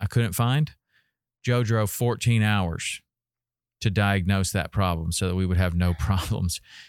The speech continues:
So if you're looking for a company that has customer service, man, that one, that's a good one. Um, so thank you, Joe, for driving that far and diagnosing the problem,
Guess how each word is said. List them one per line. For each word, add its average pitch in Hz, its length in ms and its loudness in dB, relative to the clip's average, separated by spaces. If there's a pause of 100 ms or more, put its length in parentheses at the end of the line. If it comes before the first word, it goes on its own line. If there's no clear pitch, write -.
(160)
So 87 460 2
if 90 160 -2
you're 135 200 0
looking 135 260 0
for 110 220 0
a 95 40 0
company 98 380 0
that 92 160 0
has 98 180 0
customer 95 380 -2
service, 87 460 -2
man, 82 260 0
that 90 240 0
one, 85 240 -2 (220)
that's 104 200 -2
a 139 60 -2
good 117 220 -2
one. 87 160 -6 (420)
Um, 85 540 0
so - 180 -2
thank 123 320 0
you, 107 80 2
Joe, 95 320 2
for 98 160 -4
driving 98 460 2
that 98 200 2
far 98 360 0
and 90 100 2
diagnosing 95 640 2
the 90 80 0
problem, 95 520 0